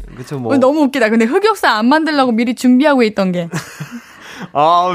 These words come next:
Speaker 1: 진짜. 어, 진짜 되게,
Speaker 2: 그러니까.
Speaker 1: 되게 똑똑하시다.
Speaker 2: 근데
Speaker 1: 어.
Speaker 2: 대부분 연예인 되고 싶은 친구들이 오히려 더 장기자랑 나서지
Speaker 1: 맞아요.
Speaker 2: 않아요?
Speaker 1: 맞아요.
Speaker 2: 맞아요.
Speaker 1: 그래서 꼭 마지막 페이지 졸업사진 맨 마지막 보면 무조건 있는데.
Speaker 2: 어, 맞아.
Speaker 1: 네.
Speaker 2: 음,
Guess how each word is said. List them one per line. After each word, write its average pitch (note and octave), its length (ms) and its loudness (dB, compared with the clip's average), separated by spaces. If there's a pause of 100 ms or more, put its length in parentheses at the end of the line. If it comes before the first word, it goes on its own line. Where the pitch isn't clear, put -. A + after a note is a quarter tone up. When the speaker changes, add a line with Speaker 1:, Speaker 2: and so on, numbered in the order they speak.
Speaker 1:
진짜. F3 400 2
어, E3 220 0
진짜 - 180 -2
되게, - 160 2
Speaker 2:
그러니까. - 60 -4
Speaker 1:
되게 D#3+ 160 0
똑똑하시다. A2+ 1200 -4
Speaker 2:
근데 G#4+ 200 0
Speaker 1:
어. F4 60 6
Speaker 2:
대부분 G4+ 260 0
연예인 E4+ 360 2
되고 G#4+ 240 2
싶은 - 300 -6
친구들이 G#4 360 -2
오히려 C#4+ 240 0
더 C4+ 100 -2
장기자랑 B3+ 540 -2
나서지 G3+ 400 -2
Speaker 1:
맞아요. D4 140 0
Speaker 2:
않아요? - 280 -4
Speaker 1:
맞아요. A2+ 520 -4
Speaker 2:
맞아요. A#3 420 -2 (140)
Speaker 1:
그래서 F3+ 180 -4
꼭 C#4+ 240 0
마지막 G3 480 -2
페이지 F#3+ 340 -4
졸업사진 D3 880 -4
맨 A2 160 -4
마지막 D#3 280 -2
보면 C3 120 -4
무조건 F3 340 -4
있는데. G2 420 -8
Speaker 2:
어, F4+ 160 0
맞아. B3 580 0
Speaker 1:
네. A2+ 300 -4 (340)
Speaker 2:
음, G3+ 540 -4